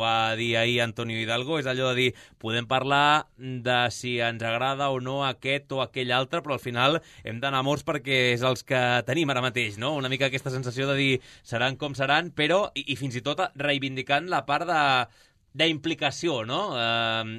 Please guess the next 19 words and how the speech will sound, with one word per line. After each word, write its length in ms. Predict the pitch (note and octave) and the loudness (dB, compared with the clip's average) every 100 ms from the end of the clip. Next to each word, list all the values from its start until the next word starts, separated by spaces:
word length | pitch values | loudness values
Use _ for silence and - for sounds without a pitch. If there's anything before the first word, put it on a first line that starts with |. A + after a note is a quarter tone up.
| G2+ G#2+ | -8 -2
demà 240 | A#2+ D#3+ | 2 2
escoltarem, 440 | D#3 C#3+ C3+ C3 A#2+ | 2 0 0 0 0
per 80 | A#2+ | -2
exemple, 460 | A2+ C3 A#2+ B2+ A#2+ - - - - | -2 -4 -2 2 2 0 -10 -20 -4
a 140 | A2 A2+ A2+ A#2 | 0 2 2 2
Xavi 240 | C3 B2+ A#2+ | 2 2 0
Boniquet, 420 | A#2+ A2 C3 C3+ | -2 0 0 0
que 100 | A#2 | -4
crec 180 | A2 A#2+ | -4 -4
que 100 | B2+ | -2
va, 400 | A#2+ A#2+ A#2+ A#2 A2+ | 0 2 4 2 2
que 80 | B2+ | 0
ha 60 | |
utilitzat 420 | C3 B2+ A#2+ B2 C3 | 0 -2 -4 -4 -4
unes 180 | C3 - | -4 0
paraules 400 | B2 B2+ B2+ A#2 | 0 0 -2 -4
així 200 | A2+ A#2+ | -8 -8
similars 460 | C3 A#2 A#2 A#2+ - | -6 -2 -2 -2 -2
com 240 | B2+ | -4